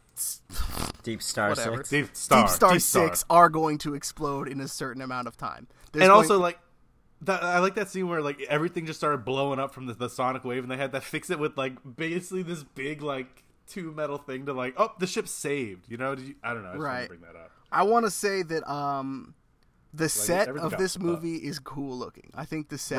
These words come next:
Speaker 1: is
Speaker 3: Right?
Speaker 1: cool. I think very cool set. Um,
Speaker 3: A lot of cool stuff. Yeah.
Speaker 1: uh, so basically,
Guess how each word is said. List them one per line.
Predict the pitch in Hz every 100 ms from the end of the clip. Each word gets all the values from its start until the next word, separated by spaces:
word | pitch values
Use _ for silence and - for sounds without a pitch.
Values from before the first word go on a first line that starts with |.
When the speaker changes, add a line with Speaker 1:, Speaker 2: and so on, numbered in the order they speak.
| 156
Speaker 1:
is | 180
Speaker 3:
Right? | 180
Speaker 1:
cool. | 143 110 - -
I | 151
think | - 131 - _
very | 123 135 147 139 139
cool | - 123 110
set. | - - - - - - - - - _
Um, | 131 131 131 127 127 127 - _ - _ _ - - -
Speaker 3:
A | 95
lot | 87
of | _
cool | 101 92
stuff. | - 95 90 - - -
Yeah. | 87 - _ _ 135
Speaker 1:
uh, | 139 131 127 -
so | - 156 147 143 139 135 139 135 - _ _ _ _ _ _ _ _ _ _ _ -
basically, | 196 196 208 - 190 190 190 190